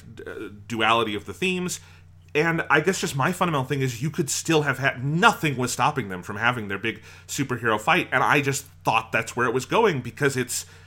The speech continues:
it, it's like literally doing your narrative one plus one and then at the end saying equals three,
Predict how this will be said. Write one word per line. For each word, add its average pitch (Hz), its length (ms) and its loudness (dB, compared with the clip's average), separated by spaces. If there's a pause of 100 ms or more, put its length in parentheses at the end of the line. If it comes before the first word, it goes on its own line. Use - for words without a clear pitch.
(260)
it, 185 180 0
it's 185 220 4
like 180 220 4
literally 180 480 2
doing 131 340 2
your 120 100 0
narrative 123 440 2
one 131 220 0
plus 127 220 -2
one 131 220 0
and 123 220 -2
then 123 80 -2
at 120 100 -2
the 117 160 -8
end 123 220 -2
saying 117 320 -2
equals 123 440 -4
three, 170 460 -4